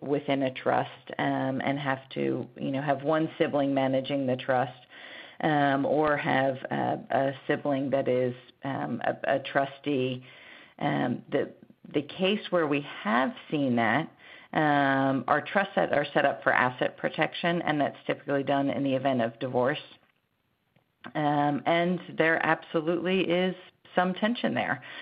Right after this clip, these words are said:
um, because you'll have one, it, it, it may be a parent who's, um, protecting assets as they're handing it down. It may be, uh, a trust that's set up, um, b-, before marriage.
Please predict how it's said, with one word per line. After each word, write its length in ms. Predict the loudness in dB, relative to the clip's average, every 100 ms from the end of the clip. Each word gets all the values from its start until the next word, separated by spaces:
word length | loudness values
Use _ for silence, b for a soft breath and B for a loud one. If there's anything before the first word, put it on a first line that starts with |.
| B B 2
um, 880 | 4 4 4 4 4 4 2 0 0
because 540 | -2 0 2 4 2 0
you'll 180 | 0 2
have 300 | 2 2 2
one, 300 | 0 2 0
it, 220 | -2 -4 -8 -2
it, 180 | 0 2
it 80 | 2
may 160 | 2
be 160 | 2 0
a 60 |
parent 460 | 0 0 2 2 -2
who's, 440 | -2 0 0 -2 -6 -12 -8 -2
um, 320 | 0 0 0
protecting 560 | -2 0 -2 0 0 2
assets 440 | 0 0 -4 -2 -4
as 100 | -4
they're 120 | -2
handing 320 | 0 0 0 0
it 120 | 0
down. 340 | 2 4 4
It 100 | 2
may 220 | 2 2
be, 380 | 2 2 2 0 B B B B B 0
uh, 40 |
a 580 | 2 2 2 4 2 0 0
trust 220 | 0 2
that's 180 | -2 -2 -2
set 200 | 2 4
up, 300 | 4 2 -2 -4
um, 480 | 0 2 2 0 -6 -10 -12 -12
b-, 640 | -14 -14 -20 -20 -10 -8 -8 -2
before 640 | -2 0 2 2 2 0 -4
marriage. 580 | 0 2 4 2 0